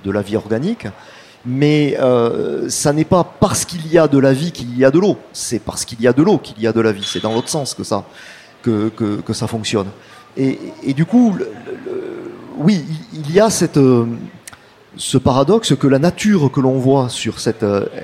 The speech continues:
sur cette image n'est pas une nature où spontanément on y voit et on y pense le vivant. Euh, et pourtant, c'est là que le vivant est. Et, et, et jusqu'à preuve du contraire,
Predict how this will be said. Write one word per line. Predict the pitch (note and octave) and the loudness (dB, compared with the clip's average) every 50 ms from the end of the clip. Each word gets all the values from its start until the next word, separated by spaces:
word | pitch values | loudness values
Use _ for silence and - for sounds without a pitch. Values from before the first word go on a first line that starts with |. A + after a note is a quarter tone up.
| - A2 - - - - | -4 -4 -4 -6 -12 -12
sur | - - - G2+ | -4 -4 -2 -2
cette | - A#2 - - | -2 -6 -4 -2
image | B2+ D#3 G3 A3 F3+ C#3 | 0 0 2 2 2 0
n'est | A2+ A#2 A#2+ | 0 0 0
pas | - F#3 E3+ | 2 2 2
une | D#3 C#3 C3+ C3 | 4 2 0 0
nature | C3 C#3+ C#3 C#3 - G3 G#3 A3 G#3 F#3 - - - - - - - - _ _ _ _ _ _ _ _ _ - | 0 0 0 0 -2 -2 -2 -2 -2 -6 -12 -16 -20 -20 -20 -20 -20 -20 _ _ _ _ _ _ _ _ _ -4
où | C#3+ B2+ | -2 -2
spontanément | - - - - F#3+ E3+ E3 - D#3+ D3 C#3+ C#3+ D#3 E3+ F#3+ G#3+ A3 A3 - | 0 -2 2 2 2 2 4 2 2 2 2 2 4 2 2 2 -2 -2 0
on | D3 C3 | 0 0
y | C#3+ C#3+ C#3+ C#3+ | 0 0 -2 -2
voit | A#2+ B2 D3 E3 F#3 G3 F3+ | 2 4 4 6 6 6 4
et | |
on | D#3 D3 C3+ | 4 2 2
y | C3+ C3 | 0 -2
pense | - E3+ D#3+ E3 - - | -2 -2 -2 -2 0 2
le | D3+ C#3+ | 2 2
vivant. | C3 A#2+ A#2+ A2 G#2 G2 G2 - - _ _ - - - - - - _ _ _ _ - | 2 0 0 -4 -4 -4 -6 -16 -20 _ _ -20 -20 -20 -20 -20 -20 _ _ _ _ 0
Euh, | A#2+ A2+ A2 G#2+ G#2 G#2 G#2 G#2 G2+ G2+ G#2 - - | 2 2 4 4 4 4 4 4 4 2 2 2 0
et | D3 - | 2 2
pourtant, | - A2 - G#3 G#3+ | 2 2 2 2 2
c'est | G3 - - C#3 | 2 2 2 2
là | C3+ E3+ G3+ | 4 4 2
que | - - | 4 2
le | E3+ D#3 E3 | 4 4 4
vivant | D3 C#3+ C3+ C3 C3+ A#2+ A2+ | 2 0 -2 0 0 0 0
est. | F#2+ - - - _ _ _ _ - - - - - D#2+ - - - | -4 -8 -10 -16 _ _ _ _ -20 -20 -20 -20 -20 -20 -18 -10 -4
Et, | C3+ C3 C#3 | 0 0 0
et, | C#3 - - C3 B2+ B2+ B2+ C3 - - - B2+ | 0 0 0 0 2 2 2 0 -2 -2 -2 -2
et | B2+ | -2
jusqu'à | A#2+ A2+ C#3 C#3 - D3 B2+ | 0 -2 -2 0 2 0 2
preuve | - D3 C#3+ B2 B2+ | 4 4 4 4 4
du | A#2 A#2+ | 2 2
contraire, | - A#2+ B2 A#2+ - D#3+ F#3 G3 F#3 D3+ | 0 -2 -2 0 0 0 0 2 0 -2